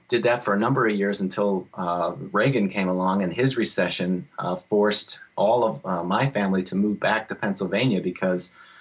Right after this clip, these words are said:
w-, there wasn't any construction work, uh, or enough construction work in New York at the time to, to keep that going, because my referral network of architects and designers, they had all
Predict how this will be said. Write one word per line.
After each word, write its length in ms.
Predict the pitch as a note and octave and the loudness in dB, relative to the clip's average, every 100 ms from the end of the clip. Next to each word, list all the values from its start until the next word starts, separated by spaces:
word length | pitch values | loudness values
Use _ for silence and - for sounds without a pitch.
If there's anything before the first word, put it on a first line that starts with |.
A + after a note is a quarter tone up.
| - _ _ | -20 _ _
w-, 160 | F#2+ G#2 | -8 -2
there 120 | G#2+ | 0
wasn't 360 | G#2 A#2+ A2 G#2 | 2 2 2 0
any 180 | G#2 | 0
construction 560 | F#2+ F#2 - G2 - C3 | -2 -4 0 -2 0 2
work, 280 | G2 F#2 - _ _ _ | 2 0 -6 _ _ _
uh, 320 | F#2 F2 F2 F2 | -6 -2 -2 0
or 220 | G2+ F#2 | 2 2
enough 380 | F#2 B2 A#2+ - | 4 2 0 -2
construction 500 | F#2+ - F#2 - F2+ | -4 0 -2 0 -2
work 240 | F2+ F2+ | -2 -2
in 80 | F2 | -4
New 80 | F2+ | 0
York 260 | G2 C3+ | 0 0
at 80 | F#2+ | -4
the 60 | - | -10
time 320 | - E2+ F2 | -6 -4 -4
to, 160 | - - | -6 -10
to 200 | - - | -12 -6
keep 200 | G#2+ F#2+ | -4 0
that 180 | F#2 | -2
going, 260 | - F2 G#2 | -2 -2 -2
because 360 | F#2 - F#2 F2+ | -4 -2 -4 -2
my 160 | F#2 | -2
referral 460 | F2+ F2+ - A2+ A2 | 0 -2 0 2 4
network 400 | G#2 - G2 F#2+ | 2 0 -2 0
of 120 | F#2 | 0
architects 560 | F#2+ G2+ G2 - F#2+ - | 2 0 -2 -2 -2 -2
and 120 | F2+ | -4
designers, 500 | F2+ F#2 G2 F#2+ F2+ | 0 2 2 2 2
they 140 | G2 | 0
had 140 | G#2 G2 | 2 2
all 340 | F#2 G2 F#2+ | 2 2 -2